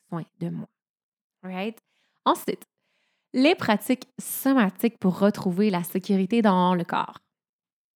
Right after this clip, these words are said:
OK, les pratiques somatiques, ça peut être plein de choses. Il y a un million de pratiques somatiques, OK ? Et il y a des pratiques somatiques qu'on peut appliquer au, au, au, au courant de nos journées,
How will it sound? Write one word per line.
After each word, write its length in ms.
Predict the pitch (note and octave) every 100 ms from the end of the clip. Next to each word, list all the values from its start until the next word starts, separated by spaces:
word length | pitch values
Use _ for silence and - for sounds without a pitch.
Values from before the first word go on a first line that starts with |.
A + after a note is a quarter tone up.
| -
OK, 160 | G#3+ G3
les 180 | A#3+ A#3+
pratiques 360 | - A#3+ F4+
somatiques, 440 | - G3+ F#3 F#3 -
ça 80 | F#3
peut 100 | F#3
être 140 | F3+
plein 380 | - F#3 F#3+ F#3
de 60 | F#3
choses. 500 | - F3+ E3 - - - - _ _
Il 80 | G3
y 60 | A3
a 100 | -
un 120 | C4
million 380 | A#3+ G#3 F#3+ F#3
de 100 | F3
pratiques 380 | F3 F3 F3 -
somatiques, 580 | E3+ E3 - - - - -
OK ? 160 | -
Et 180 | F#3 -
il 80 | G#3
y 80 | G3+
a 40 |
des 100 | G3
pratiques 360 | A3 G#3+ A3 D4+
somatiques 420 | - G3 F#3 C4+
qu'on 160 | - F#3
peut 100 | G3+
appliquer 540 | F#3+ - _ A3+ A#3+ - _ _ _ _ _ _ _ _ _ _ _ _ _ -
au, 260 | B3+ B3 - _ _ _
au, 180 | A#3 G#3+
au, 300 | G#3+ G#3 G3+ -
au 100 | G#3+
courant 340 | C4 A#3 C4
de 60 | A#3
nos 140 | G#3
journées, 720 | F#3+ F#3+ F#3+ F#3+ F#3+ F#3+ F#3+